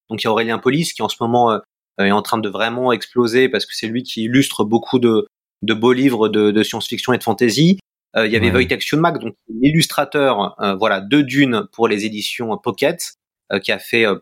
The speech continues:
Speaker 1: à peu près plus de quarante ans de, d'illustration que pour Pocket. Donc c'est, c'est une espèce de rockstar qui est un peu oublié et qui est un type, euh, vraiment formidable. Et puis il y a Fred Vigneault, le dessinateur de Torgal. Donc bon, bah voilà, le dessinateur actuel de Torgal que je connaissais un petit peu, qui était fan de Dune.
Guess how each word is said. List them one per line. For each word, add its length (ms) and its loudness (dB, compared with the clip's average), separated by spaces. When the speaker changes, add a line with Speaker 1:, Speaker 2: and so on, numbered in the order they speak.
Speaker 1:
à 100 -2
peu 80 -20
près 120 -4
plus 120 -10
de 40 -20
quarante 300 -4
ans 80 0
de, 320 2
d'illustration 720 -4
que 140 0
pour 200 -6
Pocket. 460 -2
Donc 180 -10
c'est, 280 -4
c'est 160 -8
une 40 -4
espèce 320 -4
de 80 -2
rockstar 460 -2
qui 80 -10
est 40 -4
un 40 -2
peu 140 2
oublié 460 0
et 80 -6
qui 80 -6
est 40 0
un 60 -2
type, 280 -6
euh, 120 2
vraiment 260 0
formidable. 640 -2
Et 80 2
puis 100 -4
il 40 4
y 20 0
a 40 -2
Fred 200 -2
Vigneault, 320 2
le 100 0
dessinateur 380 -2
de 80 -2
Torgal. 640 -2
Donc 160 -8
bon, 100 -6
bah 100 0
voilà, 200 0
le 120 -8
dessinateur 380 -6
actuel 280 0
de 40 -6
Torgal 320 -2
que 100 -4
je 80 -10
connaissais 260 -2
un 80 0
petit 160 -10
peu, 140 0
qui 120 -4
était 140 -2
fan 240 -4
de 80 0
Dune. 320 -4